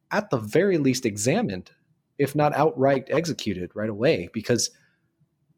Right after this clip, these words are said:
we just can't have this happening. Basically, we have a police force where in some instances act like paid assassins.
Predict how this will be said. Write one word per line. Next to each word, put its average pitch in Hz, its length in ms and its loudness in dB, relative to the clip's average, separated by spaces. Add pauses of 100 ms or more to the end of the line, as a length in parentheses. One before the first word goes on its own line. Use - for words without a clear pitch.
(720)
we 127 120 -6
just 165 180 0
can't 165 240 0
have 151 140 0
this 131 140 0
happening. 87 480 -2 (680)
Basically, 165 520 2 (380)
we 147 160 -2
have 151 220 0
a 139 60 0
police 135 360 0
force - 540 -6
where 120 240 2
in 135 460 -2
some 160 260 2
instances 127 800 0 (100)
act 135 260 0
like 131 340 0 (380)
paid 156 180 2
assassins. 147 680 0